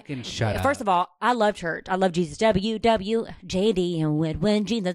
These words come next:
Speaker 2: do? But, like, I'm telling you, these same bitches, like, when I'm out in public with the kids, like, I feel like they're like, "Who the fuck this twelve-year-old with two children?"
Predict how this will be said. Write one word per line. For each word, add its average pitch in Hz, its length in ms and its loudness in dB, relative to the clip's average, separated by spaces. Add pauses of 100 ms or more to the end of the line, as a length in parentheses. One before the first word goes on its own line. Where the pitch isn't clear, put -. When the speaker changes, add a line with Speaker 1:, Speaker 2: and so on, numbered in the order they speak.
Speaker 2:
do? 254 440 4 (360)
But, 226 100 0
like, 214 340 2 (600)
I'm 208 120 4
telling 233 240 4
you, 185 100 0
these 180 220 0
same 214 320 2
bitches, 196 320 4
like, 180 140 0
when 170 120 0
I'm 170 100 -2
out 185 120 -6
in 175 80 -14
public 175 280 0
with 175 100 0
the 160 60 4
kids, 170 340 0
like, 170 200 -2
I 170 80 -4
feel 185 140 -2
like 175 100 -2
they're 175 120 2
like, 160 260 0 (260)
"Who - 120 0
the 208 100 -2
fuck 160 240 4
this 147 160 -4
twelve-year-old 147 440 0
with 170 100 -4
two 151 200 -6
children?" 143 500 0